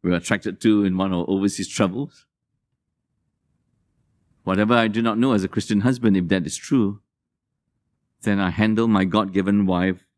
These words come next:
with care as the weaker vessel. She's not weaker for, for us to misuse them, abuse them, take advantage of them,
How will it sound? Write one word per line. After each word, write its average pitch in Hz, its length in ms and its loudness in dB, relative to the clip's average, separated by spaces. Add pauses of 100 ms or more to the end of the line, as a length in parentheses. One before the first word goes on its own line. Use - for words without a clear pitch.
(120)
with 98 220 -2
care 82 440 -4 (960)
as - 140 -2
the 95 140 0
weaker 98 300 0
vessel. 85 360 -2
She's 110 240 0
not 143 180 0
weaker 110 340 4
for, 90 340 -2 (320)
for 101 360 0 (140)
us 131 460 0 (800)
to - 80 2
misuse 135 520 4
them, 101 220 2
abuse 107 460 2
them, 80 340 -2 (380)
take 160 180 4
advantage 123 540 0
of 87 140 -6
them, 82 300 -4